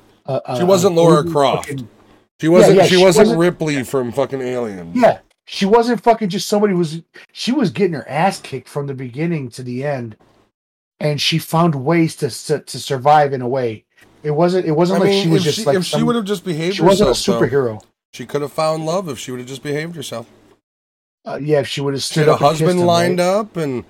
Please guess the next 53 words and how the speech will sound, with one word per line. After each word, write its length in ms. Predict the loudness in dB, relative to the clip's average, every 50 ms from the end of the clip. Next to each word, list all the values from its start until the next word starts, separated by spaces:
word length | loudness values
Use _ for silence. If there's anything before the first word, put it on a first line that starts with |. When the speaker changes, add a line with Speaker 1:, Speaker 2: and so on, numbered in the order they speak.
| _ _
Speaker 1:
And 140 | -2 -2 -2
she 140 | -2 -6 -6
Speaker 2:
she's 100 | -6 -6
Speaker 1:
g-, 60 | -8
Speaker 2:
just 120 | -6 -4 -2
gotta 100 | -2 2
Speaker 1:
stood 120 | 4 4 4
up 80 | 4
Speaker 2:
be, 40 | 2
Speaker 1:
and 80 | -2 -2
kissed 320 | -2 -2 -2 -2 -2 -8
Carl. 420 | 0 2 4 4 4 2 0 -4 -8 -12
Speaker 2:
she's 160 | -14 -12 -6
gotta 200 | -2 -2 -2 -2
be 120 | -4 -6
mom 520 | -6 -4 -4 -2 -2 -2 -2 -2 -4 -4 -6
and 120 | -8 -10
just 160 | -12 -12 -6
pump 220 | -4 -4 -2 0 2
out 300 | 2 4 4 4 4 2
Speaker 1:
Oh, 20 |
Speaker 2:
kids 400 | 2 0 -2 -4 -4 -6 -8 -8
Speaker 1:
yeah. 60 | -8 -10
Speaker 2:
and 100 | -10 -10
be 120 | -10 -10
raped 320 | -8 -8 -8 -8 -10 -10 -12
every 180 | -10 -10 -10
day. 320 | -8 -8 -8 -8 -8 -8 -10
She 140 | -10 -12 -12
could 160 | -10 -8 -8
have 100 | -8 -8
had 20 |
a 40 | -8 -10
good 100 | -8 -8
life. 320 | -6 -6 -6 -8 -10 -12 _ -20 -20 -20 -20 -20 _ _ _ _ _ _ _
Speaker 1:
But 220 | -2 0 0 2 4
then 160 | 4 4 4
after 340 | 4 2 2 2 2 2 4
all 160 | 6 6 6
that, 220 | 6 4 2 2 0
she 140 | -4 -2 -2
was 160 | -2 -2 -2
still 160 | 0 0 0
had 240 | 2 2 0 -2 0
the 100 | -2 -4 0
heart 260 | 0 0 0 0 -4
to 100 | -12 -14
try 220 | -6 -4 -2 -2
to 100 | -2 -4
save 360 | -8 -6 -6 -4 -4 -4 -6
the 80 | -8 -8
one 220 | -8 -8 -8 -8
girl. 320 | -8 -8 -8 -8 -10 -12